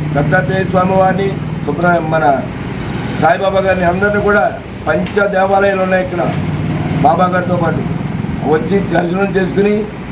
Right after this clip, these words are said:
మీ యొక్క ఇబ్బందులు ఏదైతే ఉన్నాయో వచ్చి బాబా గారికి చెప్పుకోండి. ఈ కలియుగంలో అతి తొందరగా,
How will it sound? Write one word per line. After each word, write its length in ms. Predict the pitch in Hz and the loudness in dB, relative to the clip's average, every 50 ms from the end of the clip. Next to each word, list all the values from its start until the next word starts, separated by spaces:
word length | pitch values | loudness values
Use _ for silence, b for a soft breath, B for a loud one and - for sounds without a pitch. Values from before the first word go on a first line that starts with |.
| - - 240 135 | -2 0 2 2
మీ 120 | 160 175 185 190 196 | 4 2 4 2 2
యొక్క 160 | 196 196 - 196 185 175 175 | 0 0 -2 -2 0 0 -2
ఇబ్బందులు 520 | 175 - - 202 208 208 208 202 202 196 196 208 | -4 -2 -2 0 0 2 0 0 0 2 2 2
ఏదైతే 360 | 202 208 208 208 202 202 202 202 202 | 2 2 0 0 0 0 0 2 2
ఉన్నాయో 260 | 202 202 202 202 196 190 190 | 4 4 4 2 2 0 -4
వచ్చి 220 | - - 196 208 202 175 185 | -4 -4 -4 -2 0 0 2
బాబా 220 | 185 190 196 202 190 196 | 2 2 2 2 2 2
గారికి 220 | 196 202 196 165 - | 2 0 0 0 -2
చెప్పుకోండి. 500 | 196 180 160 175 180 196 190 190 202 202 180 160 120 131 160 175 | -2 -2 -2 0 0 0 2 2 2 2 2 0 -2 0 0 0
ఈ 40 | 170 170 | 0 0
కలియుగంలో 540 | 170 170 185 196 202 202 202 202 202 202 190 180 185 185 185 - - - - - - - - - - - - - | 0 2 2 2 2 2 2 2 4 2 2 2 0 -2 -2 -4 -6 -6 -6 -6 -4 -4 -4 -4 -2 -2 0 0
అతి 180 | - - 202 202 - 190 | 2 0 0 0 2 0
తొందరగా, 480 | 185 196 202 208 214 214 208 214 220 | 0 2 2 2 2 2 2 2 2